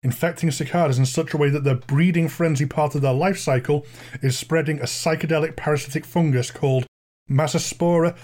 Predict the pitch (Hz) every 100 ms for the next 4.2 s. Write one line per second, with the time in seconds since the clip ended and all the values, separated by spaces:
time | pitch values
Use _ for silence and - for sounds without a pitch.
0 | - - 156 - 147 160 151 123 117 -
1 | _ _ _ _ - 165 156 143 156 -
2 | 170 - 131 151 151 143 151 147 135 131
3 | 135 143 135 127 139 110 135 185 135 131
4 | 151